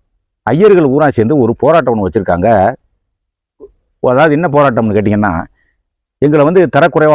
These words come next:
பேசுறாங்க, பூணூர்காரங்கிறாங்க, அவாங்கிறாங்க, அஹ், நா-, நாடை கெடுத்தவனே நாங்க தான் அப்படிங்கிற மாதிரி பேசுறாங்க. அதனால எங்களுக்கு இது ரொம்ப தலகுனிவா இருக்கு. எங்களை பத்தி யார் கேவலமா பேசினாலும், எங்க ஜாதியை வந்து யார் இழிவுபடுத்தி பேசினாலோ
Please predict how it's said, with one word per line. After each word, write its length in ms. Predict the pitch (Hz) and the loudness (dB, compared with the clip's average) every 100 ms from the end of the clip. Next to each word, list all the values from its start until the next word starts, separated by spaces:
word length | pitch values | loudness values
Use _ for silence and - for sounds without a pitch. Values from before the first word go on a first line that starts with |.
| 123 | 0
பேசுறாங்க, 540 | 120 110 98 87 87 69 - - | -2 -2 -2 0 -2 -4 -10 -4
பூணூர்காரங்கிறாங்க, 840 | 143 123 110 101 95 95 92 98 101 _ 87 | -2 0 -2 -2 -2 -2 0 -2 -2 _ -6
அவாங்கிறாங்க, 800 | 98 123 131 110 92 87 98 98 _ _ _ _ _ 143 | 0 0 0 -2 -2 -2 -2 -4 _ _ _ _ _ -2
அஹ், 140 | 127 | -2
நா-, 240 | 117 117 | 0 -2
நாடை 300 | 110 139 185 135 | 0 0 0 0
கெடுத்தவனே 400 | 156 165 156 160 | 0 2 2 2
நாங்க 280 | 127 127 131 | 0 2 2
தான் 240 | 104 95 69 - 127 | 0 -2 -6 -6 -4
அப்படிங்கிற 300 | 120 120 110 | -2 -2 0
மாதிரி 320 | 143 127 123 | -2 0 -2
பேசுறாங்க. 400 | - 95 87 98 | -2 -2 0 0
அதனால 520 | 117 143 160 131 131 - _ _ | 0 0 2 0 0 -4 _ _
எங்களுக்கு 460 | 120 170 220 170 170 | -2 0 2 2 2
இது 100 | 135 | 2
ரொம்ப 80 | 160 123 | 0 0
தலகுனிவா 400 | 156 156 131 110 | 0 0 0 0
இருக்கு. 400 | 92 90 87 76 | 0 0 0 -2
எங்களை 280 | 139 185 180 | -2 0 0
பத்தி 180 | 170 185 | 0 2
யார் 240 | 143 156 | 4 4
கேவலமா 320 | - 156 170 | 2 0 2
பேசினாலும், 500 | 143 127 117 113 123 | 2 0 -2 -2 0
எங்க 140 | 151 120 | 0 -2
ஜாதியை 360 | 107 135 156 | 0 0 2
வந்து 220 | 131 120 139 | 0 0 0
யார் 240 | 113 135 | 0 0
இழிவுபடுத்தி 460 | 120 151 127 110 101 | 0 0 0 -4 -4
பேசினாலோ 440 | 107 98 92 113 | -6 -2 -2 0